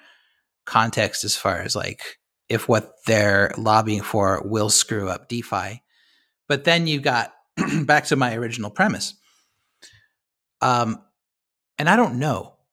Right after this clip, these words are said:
are there DeFi organizations that are members of the Blockchain Association?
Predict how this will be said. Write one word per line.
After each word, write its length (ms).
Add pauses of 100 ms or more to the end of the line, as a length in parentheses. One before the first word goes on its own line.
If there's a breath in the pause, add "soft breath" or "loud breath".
(160)
are 160
there 200
DeFi 840 (840)
organizations 840
that 200
are 140
members 520
of 240
the 100
Blockchain 500
Association? 840